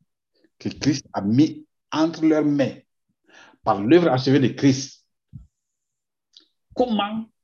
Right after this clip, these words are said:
profiter de ce pouvoir, bénéficier de ce pouvoir. Mon bien-aimé, croire,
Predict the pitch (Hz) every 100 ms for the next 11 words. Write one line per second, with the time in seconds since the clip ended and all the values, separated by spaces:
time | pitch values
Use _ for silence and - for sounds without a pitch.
0 | _ - 131 139 151 170 143 - - -
1 | 90 87 - - _ - _ 85 92 151
2 | 165 160 - - 165 110 - - 92 87
3 | - - _ _ _ - _ _ - -
4 | _ 95 98 120 104 95 98 - _ _
5 | _ _ _ _ _ _ _ _ _ -
6 | 113 120 123 123 127